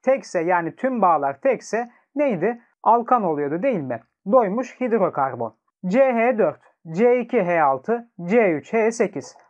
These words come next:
Burada dikkat edin arkadaşlar. Karbonda,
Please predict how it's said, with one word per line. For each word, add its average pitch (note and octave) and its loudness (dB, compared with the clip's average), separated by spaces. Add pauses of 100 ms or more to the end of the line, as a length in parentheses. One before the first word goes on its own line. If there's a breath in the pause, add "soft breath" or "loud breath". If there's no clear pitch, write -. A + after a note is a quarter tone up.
(100)
Burada C4 2
dikkat C#4 2
edin G3 0
arkadaşlar. D#3 -2 (320 soft breath)
Karbonda, G3+ 0